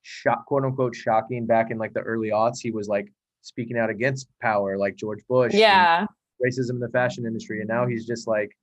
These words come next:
Speaker 1: it's just like the Ouroboros. He's just, like, eating his tail now. And just, like, it's, it's really hard to watch. And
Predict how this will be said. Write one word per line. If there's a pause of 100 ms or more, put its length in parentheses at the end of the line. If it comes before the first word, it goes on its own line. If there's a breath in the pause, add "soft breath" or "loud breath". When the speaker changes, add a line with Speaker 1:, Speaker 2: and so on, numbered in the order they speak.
(1000)
Speaker 1:
it's
just
like
the (240)
Ouroboros.
He's
just,
like,
eating
his
tail
now.
And
just,
like,
it's,
it's
really
hard
to
watch.
And